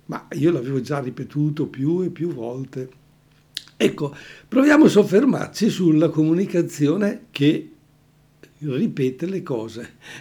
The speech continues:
<laughs> E, eh, in latino si usava un'affermazione:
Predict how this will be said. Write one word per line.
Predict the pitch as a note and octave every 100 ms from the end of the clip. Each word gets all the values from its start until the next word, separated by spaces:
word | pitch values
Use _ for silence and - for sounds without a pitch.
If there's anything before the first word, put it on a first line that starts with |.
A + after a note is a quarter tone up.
| -
<laughs> | D3 C#3 - - -
E, | - D#3 D3+ -
eh, | D3 D3 C#3+ C#3+ C3+ B2+ C3+ C#4 _ _ _ _ _ -
in | F3 F3+ C#3+
latino | F3 - D3 C#3+ D3+ F#3 -
si | -
usava | A3 F3 C3 B2 C3+ C3+ - -
un'affermazione: | D#3+ D#3 C#3 - C#3+ D3 C#3+ C3+ - D3 D3+ D3+